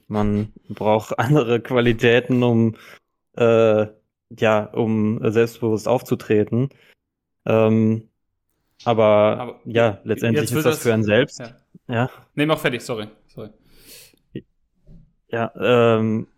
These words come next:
Speaker 1: und i-, ich muss au-, ich muss aber auch sagen, da,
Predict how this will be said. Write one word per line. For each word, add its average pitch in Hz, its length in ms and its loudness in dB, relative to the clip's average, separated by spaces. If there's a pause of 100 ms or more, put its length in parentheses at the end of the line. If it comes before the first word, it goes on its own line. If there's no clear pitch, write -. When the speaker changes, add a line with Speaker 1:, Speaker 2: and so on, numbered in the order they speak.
(120)
Speaker 1:
und 110 720 -2 (100)
i-, 127 140 -2 (100)
ich 117 140 -8
muss 143 180 2
au-, 139 280 2
ich 123 120 -2
muss 143 180 0
aber 131 160 4
auch 127 80 2
sagen, 120 360 2
da, 120 80 4